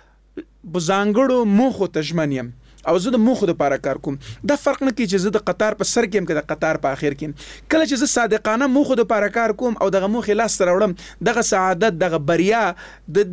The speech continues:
دې ګټه ما ته رسیږي. ما یو وخت یو کتاب ولوست، ډېر پخوا، په هغې کې یو جمله زما هیڅکله نه هېرېږي. هغه کې وایي چې بریا خپلې نښې، نښې شاته پرېږدي.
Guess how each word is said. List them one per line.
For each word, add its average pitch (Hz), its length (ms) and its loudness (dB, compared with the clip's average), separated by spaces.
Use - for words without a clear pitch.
دې 294 300 2
ګټه 240 220 2
ما 214 80 2
ته 185 200 0
رسیږي. 151 380 0
ما 214 140 0
یو 247 100 4
وخت 262 180 0
یو 240 160 0
کتاب 247 240 2
ولوست، 247 360 0
ډېر 175 360 2
پخوا، 208 240 0
په 196 160 0
هغې 226 180 -2
کې 233 320 2
یو 185 100 2
جمله 196 300 0
زما 214 160 2
هیڅکله 196 360 0
نه 185 180 4
هېرېږي. 143 280 2
هغه 180 160 0
کې 262 220 0
وایي 269 260 0
چې - 200 -4
بریا 226 480 2
خپلې 233 260 0
نښې، 226 240 2
نښې 247 140 2
شاته 196 340 2
پرېږدي. 151 440 0